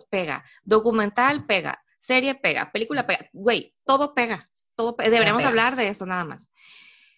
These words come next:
Speaker 1: Y para este tema, que igual ya lo habrán visto en el título de este episodio,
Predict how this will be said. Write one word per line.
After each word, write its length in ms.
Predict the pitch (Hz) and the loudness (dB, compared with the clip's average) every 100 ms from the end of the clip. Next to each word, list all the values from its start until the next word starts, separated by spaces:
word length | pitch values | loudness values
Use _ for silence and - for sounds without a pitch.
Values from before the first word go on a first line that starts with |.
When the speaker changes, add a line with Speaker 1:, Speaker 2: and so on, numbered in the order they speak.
| _ | _
Speaker 1:
Y 180 | - 302 | 2 2
para 280 | 302 285 285 | 4 0 0
este 220 | 269 - | -2 -4
tema, 360 | - 277 233 220 | -4 0 0 0
que 100 | 208 | 0
igual 200 | 170 170 | 0 2
ya 60 | |
lo 80 | 180 | 2
habrán 220 | 185 185 185 | 2 0 -2
visto 180 | 175 | -8
en 100 | 196 | -8
el 140 | 190 160 | -6 -6
título 400 | 175 175 185 185 | -6 -6 -2 -2
de 180 | 175 - | -2 -2
este 400 | 175 160 - - | -6 -6 -8 -4
episodio, 880 | 175 170 175 196 190 196 160 156 170 | -2 -2 -4 -8 -2 0 0 -2 -6